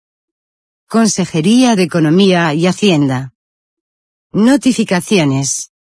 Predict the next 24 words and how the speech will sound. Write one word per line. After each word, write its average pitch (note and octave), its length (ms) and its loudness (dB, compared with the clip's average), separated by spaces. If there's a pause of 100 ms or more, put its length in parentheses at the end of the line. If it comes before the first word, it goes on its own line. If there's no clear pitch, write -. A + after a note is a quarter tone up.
(180)
Citación. F#3 920 -2 (480)
Anuncio A#3 520 0
de A3+ 120 2
veinticinco G#3 760 2
de A#3+ 140 2
febrero F#3+ 560 2
de F3 140 0
dos G3 200 0
mil G#3+ 380 2
trece B3 400 0
sobre F#3+ 360 0
citación G3+ 680 -2
a F#3 100 0
los F#3 320 0
obligados F3+ 720 0
tributarios G#3 800 0
que C4 100 0
se C#4 160 0
relacionan A#3 800 2
para G3+ 300 0
ser B3 220 0
notificados A#3 760 -2
por G#3 220 -2
comparecencia. F3 1040 -2